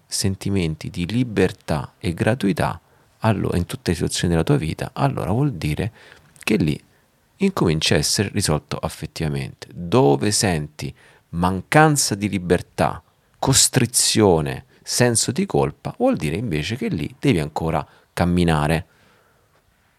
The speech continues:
Questo è, eh, tradotto per i poveracci, ecco. Poi certamente il medico è Gesù Cristo, il parroco, tutto quello che hai detto te, però tradotto per i poveracci,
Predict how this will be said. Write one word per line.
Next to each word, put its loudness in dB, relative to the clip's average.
Questo 4
è, 4
eh, -2
tradotto 0
per 0
i 2
poveracci, 2
ecco. -6
Poi 0
certamente 4
il -2
medico 4
è 2
Gesù -2
Cristo, 0
il 0
parroco, 4
tutto 0
quello 6
che 6
hai 6
detto 0
te, 0
però 6
tradotto 0
per 0
i 2
poveracci, -2